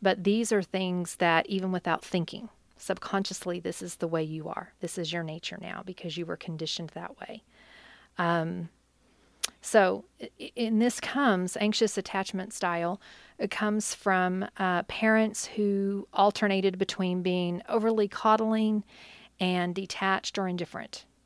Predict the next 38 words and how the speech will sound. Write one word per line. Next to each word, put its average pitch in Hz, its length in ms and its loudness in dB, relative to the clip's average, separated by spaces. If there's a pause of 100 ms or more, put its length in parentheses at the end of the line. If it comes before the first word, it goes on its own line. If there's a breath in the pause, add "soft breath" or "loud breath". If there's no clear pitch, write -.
(140)
You 202 100 0
know, 202 80 2
they 196 140 4
were, 196 220 4
they 208 180 4
were 196 160 2
not 202 280 4
dependable. 185 640 -2 (440 loud breath)
Uh, 190 420 4 (120)
<clears throat> - 120 -20
and 214 440 2 (180)
I, 202 480 4 (100)
<clears throat> - 80 -20
excuse 214 800 0
me, 190 100 0
don't 185 180 0
like 185 200 2
to 196 100 -2
use 190 200 0
this 190 380 0 (200)
example, 196 520 2
but 175 140 6
I'm 175 260 4
going 226 300 4
to. 185 300 0 (540 loud breath)
Uh, 190 320 6
a 190 80 4
person 196 520 2
that 185 400 8
is, 190 440 -2
uh, 180 420 4
substance 202 480 0
abuse, 185 580 -4 (120)
uh, 180 300 0
issues 196 580 -4
or 185 180 2
uses 202 480 0
substance, - 600 -6